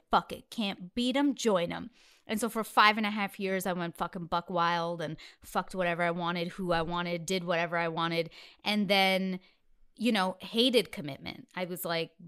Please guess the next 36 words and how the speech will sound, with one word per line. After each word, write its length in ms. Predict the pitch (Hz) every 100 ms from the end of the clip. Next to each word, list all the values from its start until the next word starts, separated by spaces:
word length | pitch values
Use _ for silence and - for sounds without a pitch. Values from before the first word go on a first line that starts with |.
| 165 -
"I 100 | 180
don't 160 | 208 214
wanna 180 | 240
be 100 | 226
your 120 | 170 165
girlfriend. 480 | 160 160 - 156
I 40 | 160
don't 120 | 190
want 160 | 202 247
any 180 | 262
of 60 | 196
this." 300 | - - - - - _ _ -
And 680 | 208 202 196 196 190 185 170
then 300 | 247 254 254
kinda 240 | 220 214
came 280 | - 220 202
out 140 | 185
of 100 | 190 180
that 280 | 175 160
through 100 | 196 175
years 280 | 170 170
of 60 | 180
therapy 560 | 196 196 185 185 185 170
and, 180 | 170
and 320 | 170 180 175 -
I 100 | 180
am 180 | 180 180
what 120 | 175
I 140 | 170
now 220 | 170 165
call 260 | 165 170 165
a 60 | 175
reformed 500 | 226 311 269 220 -
commitment 420 | 180 - - -
phobe, 280 | 151 151 160
where 320 | 180 170 170